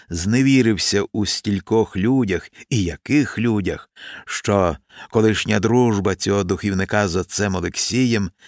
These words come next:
не знімала моїх підозр. Крім того, я пам'ятав застереження Ларіона Загороднього про потаємний і начебто вивірений місток через Дністер до Румунії,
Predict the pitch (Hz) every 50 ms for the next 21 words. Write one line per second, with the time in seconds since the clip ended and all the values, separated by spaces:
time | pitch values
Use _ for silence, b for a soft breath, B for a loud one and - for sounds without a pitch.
0 | B B B B - 87 90 98 95 80 73 73 85 87 90 95 101 113 135 139
1 | 127 123 113 98 - - _ _ - 90 95 92 82 85 92 82 - - - -
2 | 92 82 76 95 90 82 76 69 87 78 - - B B B B B B B 104
3 | 113 123 127 117 - - 113 104 98 101 87 B B B B B B - 92 101
4 | 92 - 95 92 92 92 85 - 95 95 85 - B B B B 82 92 92 -
5 | - - - 107 120 135 135 113 123 113 113 110 101 85 - _ - 92 104 101
6 | 95 101 101 101 95 95 95 87 92 85 87 92 92 98 98 90 80 90 95 92
7 | 87 85 - 92 92 85 - B B B B B - 90 - - 87 85 78 85
8 | 107 131 139 131 117 98 87 82 71 - B B B B B B 113 101 104 101
9 | - - 95 - - - 101 85 - B B B B 90 80 82 85 95 113 139
10 | 147 147 147 147 135 139 135 131 127 127 123 120 117 120 117 101 - - - -
11 | - 120 123 117 - - - - - _ B B B B B - 104 92 98 95
12 | 78 71 78 80 95 92 82 - - - - - 110 117 110 101 90 101 110 113
13 | 117 113 117 117 113 104 95 90 85 82 73 -